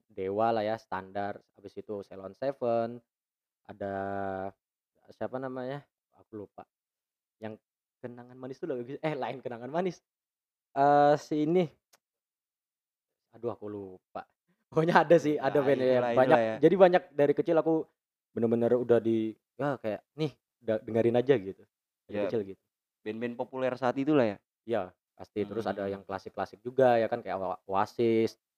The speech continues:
Speaker 2: Ah.
Speaker 1: Aerosmith, ya gitu-gitulah, eh,
Speaker 2: Iya,
Speaker 1: band-band
Speaker 2: iya,
Speaker 1: bapak,
Speaker 2: iya,
Speaker 1: ya,
Speaker 2: iya,
Speaker 1: ya.
Speaker 2: iya. Inilah apa, eh, bapak-bapak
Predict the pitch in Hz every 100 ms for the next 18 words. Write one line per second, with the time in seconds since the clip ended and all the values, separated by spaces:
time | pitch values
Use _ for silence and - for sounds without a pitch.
0 | _ 101 117 120 113 _ _ 101 98 101
1 | 110 110 _ 110 110 120 143 180 190 190
2 | 139 135 127 120 117 113 110 107 107 98
3 | 92 _ _ _ _ _ _ _ _ _
4 | 107 113 120 101 - 127 _ _ _ -
5 | 104 110 110 113 113